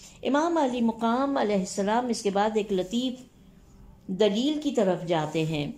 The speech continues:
और बाएतमाद अफराद को दीगर तमाम अफराद की निस्बत माली मदद करने की तरफ तक तरगीब देते हुए फरमाते हैं कि खुदावंद मुताल इंसान को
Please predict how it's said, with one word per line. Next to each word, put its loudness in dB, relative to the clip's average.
और 4
बाएतमाद 2
अफराद 2
को 2
दीगर 2
तमाम 2
अफराद -2
की -4
निस्बत -2
माली 0
मदद -2
करने 0
की -4
तरफ 4
तक 2
तरगीब 4
देते 4
हुए 4
फरमाते 0
हैं 0
कि 0
खुदावंद -2
मुताल 0
इंसान -2
को 2